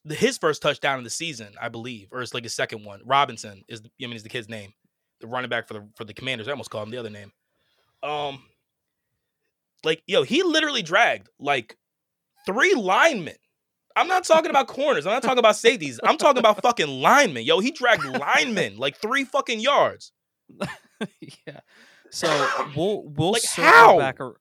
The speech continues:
Speaker 2: we'll circle back around to the, to the Zebras towards the end, but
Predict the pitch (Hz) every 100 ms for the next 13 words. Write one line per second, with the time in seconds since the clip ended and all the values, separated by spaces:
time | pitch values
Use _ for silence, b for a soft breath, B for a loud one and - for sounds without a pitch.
0 | _ 139 139 185 190 - 160 156 147 139
1 | 123 120 117 110 107 107 104 _ _ _
2 | _ _ _ _ _ _ _ _ _ _
3 | _ _ - 127 123 107 _ - 120 104
4 | 113 107 110 98 - - _ _ - 127
5 | 110 107 113 110 104 101 101 113 104